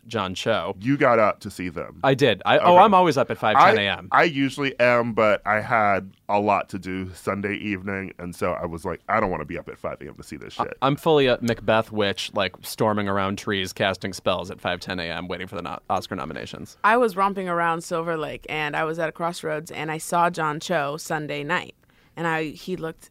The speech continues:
Speaker 3: haggard, and I was like, "I know what you're doing tomorrow morning. <laughs> I know what you have going on. I'm so sorry."
Speaker 1: Yeah.
Speaker 3: You know, I mean, I don't think I would ever turn down announcing the Oscar nominations, but I'm surprised Issa Rae did it.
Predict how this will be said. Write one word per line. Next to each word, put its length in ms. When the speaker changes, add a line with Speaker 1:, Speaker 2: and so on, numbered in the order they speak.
Speaker 3:
haggard, 400
and 40
I 40
was 80
like, 100
"I 60
know 160
what 100
you're 80
doing 300
tomorrow 320
morning. 380
<laughs> 40
I 720
know 220
what 120
you 120
have 240
going 340
on. 220
I'm 120
so 280
sorry." 500
Speaker 1:
Yeah. 140
Speaker 3:
You 120
know, 240
I 140
mean, 160
I 180
don't 220
think 140
I 40
would 120
ever 180
turn 240
down 320
announcing 500
the 60
Oscar 260
nominations, 480
but 80
I'm 120
surprised 360
Issa 220
Rae 160
did 160
it. 160